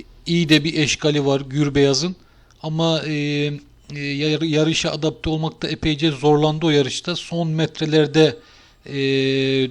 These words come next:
düzgün, e, aksiyonları, e, bulunca yarışı kazandı. Tabii ki benim de favorim. E, bir iki adım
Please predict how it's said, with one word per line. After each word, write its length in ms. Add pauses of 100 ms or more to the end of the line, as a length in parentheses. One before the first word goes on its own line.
düzgün, 580 (460)
e, 220
aksiyonları, 1080
e, 400
bulunca 440
yarışı 460
kazandı. 560 (420)
Tabii 280
ki 180
benim 280
de 80
favorim. 500 (600)
E, 60 (600)
bir 140
iki 420
adım 340